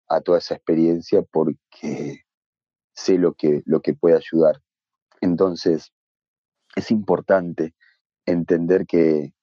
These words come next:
que a veces el niño del universo duele porque todavía no comprende.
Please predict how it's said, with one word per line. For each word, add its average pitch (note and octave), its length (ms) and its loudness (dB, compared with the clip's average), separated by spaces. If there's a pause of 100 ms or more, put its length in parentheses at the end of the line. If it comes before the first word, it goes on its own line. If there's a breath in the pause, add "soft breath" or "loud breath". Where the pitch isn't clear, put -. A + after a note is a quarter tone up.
(220)
que F#2 100 4
a E2 60 2
veces E2 720 0 (800)
el F2+ 180 2
niño F#2+ 260 2
del E2 120 2
universo F2 520 2
duele E2+ 340 2
porque D#2 300 -8
todavía E2 380 2
no E2 120 -6
comprende. D#2 520 -2